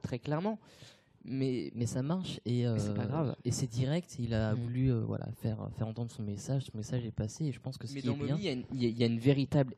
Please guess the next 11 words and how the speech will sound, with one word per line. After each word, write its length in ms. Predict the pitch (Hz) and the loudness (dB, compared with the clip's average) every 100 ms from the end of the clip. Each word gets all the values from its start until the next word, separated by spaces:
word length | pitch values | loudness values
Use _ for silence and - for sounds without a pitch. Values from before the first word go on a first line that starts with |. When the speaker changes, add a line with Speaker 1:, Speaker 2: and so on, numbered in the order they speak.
| - | 8
Speaker 1:
évolution, 640 | 151 135 135 120 - 127 - _ | 10 12 10 8 4 -2 -4 _
une 100 | 123 | -6
véritable 420 | 120 117 117 120 - | 0 2 2 2 0
Speaker 2:
Mm. 140 | - | 6
Speaker 1:
évolution 580 | 147 127 131 120 - 156 - - - - - - - - - | 8 10 8 6 4 0 -2 -16 -20 -20 -20 -20 -20 -16 0
à 80 | 139 | 6
un 260 | 131 131 | 8 8
niveau 380 | 131 135 135 156 | 6 4 6 4
qui 160 | - 120 | 4 2
est 40 | |
vraiment 460 | 117 135 139 147 | 4 4 4 2